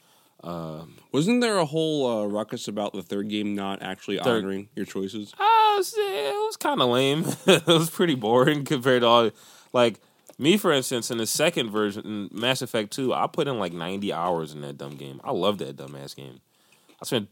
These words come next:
Speaker 1: I completely devoted myself
Speaker 2: Is that the game you put the most amount of time to?
Speaker 1: to the place that doesn't, to a place that doesn't exist. What'd you say?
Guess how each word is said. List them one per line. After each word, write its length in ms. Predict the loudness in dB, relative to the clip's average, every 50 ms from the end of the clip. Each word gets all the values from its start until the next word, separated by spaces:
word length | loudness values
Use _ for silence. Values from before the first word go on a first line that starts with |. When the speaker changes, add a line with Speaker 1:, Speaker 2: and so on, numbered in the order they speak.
| -16 -12 -6
Speaker 1:
I 240 | -2 0 0 0 0 -2 -6 -16 -20 -14
completely 760 | -10 -10 -8 -4 -2 0 0 0 0 0 -2 -2 -4 -6 -8 _ _ _ _ _ _ _ _ _ _ _ _ _ _ _ _ -6
devoted 400 | -4 0 2 2 2 0 -2 -4
myself 480 | -6 -8 -8 -10 -10 -10 -12 -12 -16 -20 _ _ _ _ _ _
Speaker 2:
Is 80 | 2 4
that 60 | 4
the 80 | 4
game 100 | 6 6
you 80 | 6 6
put 140 | 4 2 2
the 40 | 2
most 240 | 2 2 2 0 -2
amount 180 | -2 -2 -4
of 80 | -4 -4
time 240 | -6 -6 -6 -6 -4
to? 100 | -4 -2
Speaker 1:
to 120 | 0 0
the 100 | 0 -2
place 340 | -2 -2 -2 -2 -2 -2 -2
that 260 | -4 -6 -6 -8 -8
doesn't, 460 | -6 -4 -4 -4 -4 -6 -10 -10 -12 -14 -20 _ _ _ _ _ -14
to 100 | -10 -10
a 40 | -8
place 200 | -6 -6 -6 -4
that 140 | -6 -8 -6
doesn't 200 | -8 -8 -8 -10
exist. 220 | -12 -12 -12 -12
What'd 160 | -12 -12 -8 -6
you 100 | -8
say? 60 | -8